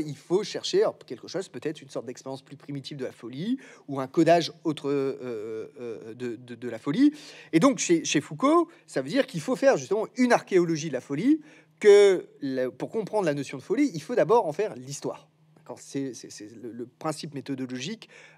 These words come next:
euh, à la base même de, euh, euh, de, de, de, de sa, sa, sa thèse de philosophie. Wakefield, lui, ose d'une certaine manière le pari contraire en disant, bah,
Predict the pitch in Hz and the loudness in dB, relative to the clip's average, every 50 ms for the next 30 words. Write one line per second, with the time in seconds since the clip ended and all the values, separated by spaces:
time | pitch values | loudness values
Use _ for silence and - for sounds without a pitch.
0 | - 123 127 - - 147 131 131 127 131 160 156 - - 190 196 190 165 143 147 | -8 -6 -6 -6 -4 -4 -4 0 4 6 4 6 4 2 0 0 0 0 0 0
1 | 151 151 156 156 156 143 127 127 127 120 - - 123 123 104 95 90 127 123 123 | 2 2 2 0 -2 -4 -6 -6 -6 -6 -6 -8 -8 -8 -8 -10 -10 -10 -8 -10
2 | 120 117 123 117 113 117 123 120 113 120 127 123 113 - - 117 110 107 87 104 | -8 -8 -10 -12 -12 -12 -12 -14 -12 -12 -14 -14 -12 -10 -10 -10 -10 -10 -12 -14
3 | - - - - - - 101 107 - - 190 196 196 165 123 - - - - _ | -16 -16 -16 -16 -16 -16 -16 -6 -2 2 2 2 2 0 -4 -12 -14 -20 -20 _
4 | _ - 151 147 - 175 147 135 113 110 - - - _ _ _ _ - 165 196 | _ -2 -2 -2 0 -2 -2 -4 -4 -8 -14 -18 -20 _ _ _ _ 4 4 4
5 | 190 - - - 294 349 381 330 170 120 - _ 170 156 135 139 156 180 226 285 | 4 4 4 6 6 6 6 6 4 0 -2 _ -16 -14 -8 -4 0 4 6 6
6 | 339 - - - _ _ _ _ _ _ _ _ _ _ _ _ _ _ _ _ | 6 4 2 -10 _ _ _ _ _ _ _ _ _ _ _ _ _ _ _ _
7 | _ _ _ - 269 311 330 320 226 170 180 190 - 196 170 - 196 180 185 196 | _ _ _ 6 8 8 8 8 6 2 -2 -4 -2 0 0 0 0 0 0 0
8 | 202 226 214 180 160 147 190 214 208 214 175 180 160 - - 202 240 277 254 175 | 2 2 2 2 4 4 4 4 4 2 0 -4 -8 -4 0 2 2 2 2 0
9 | 147 170 214 190 190 - - _ | -2 -2 2 2 2 2 0 _